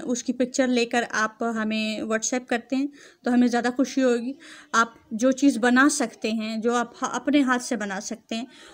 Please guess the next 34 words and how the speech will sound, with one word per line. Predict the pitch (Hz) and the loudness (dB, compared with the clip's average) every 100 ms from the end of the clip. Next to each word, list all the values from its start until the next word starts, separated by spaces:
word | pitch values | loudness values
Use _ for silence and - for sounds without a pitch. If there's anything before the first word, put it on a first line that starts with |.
| - | -10
वो | 208 269 | 2 4
चीज़ | 294 - 269 247 | 6 4 2 2
अगर | 240 233 240 | -2 -2 0
आप | 226 214 | 0 -2
बनाकर, | 202 220 220 240 247 202 247 - - _ _ | -2 -2 0 -2 -4 -10 -12 -16 -20 _ _
अ, | 214 - | -8 -8
उसकी | 240 - | -6 -6
पिक्चर | 240 262 262 294 269 | -4 -4 0 2 2
लेकर | 247 202 214 202 - - _ - | 2 0 -6 -10 -12 -20 _ -6
हमें | 226 226 | -2 -2
सेंड | 240 - 285 269 | -2 2 4 4
करते | 233 214 - | 2 -4 -8
हैं | 208 220 | -10 -8
तो | 240 | -6
हमें | 233 226 | -4 -2
बहुत | 226 240 | -2 -4
खुशी | - 240 - | -4 -6 -4
होगी। | 214 208 214 - - | -6 -6 -12 -12 -4
लेकिन | 233 254 269 285 | 2 2 6 4
साथ | 277 247 247 | 6 2 2
में | 247 | 0
एक | 220 | 0
पैराग्राफ | - 214 220 233 233 | -4 -2 0 -2 -2
होना | 233 226 | -2 -2
चाहिए | 220 240 233 247 | -2 -2 -2 -2
कि | 240 | -2
जिसमें | 208 226 233 | -6 -6 -6
आपने | 208 226 | -4 -6
उसका | 226 233 | -6 -6
तरीका | - 233 254 302 | -4 -2 -2 0
लिखा | 262 233 226 | 0 -2 -4
हो | 214 | -4
कि | 214 | -4
आपने | 208 240 285 | -2 -2 -4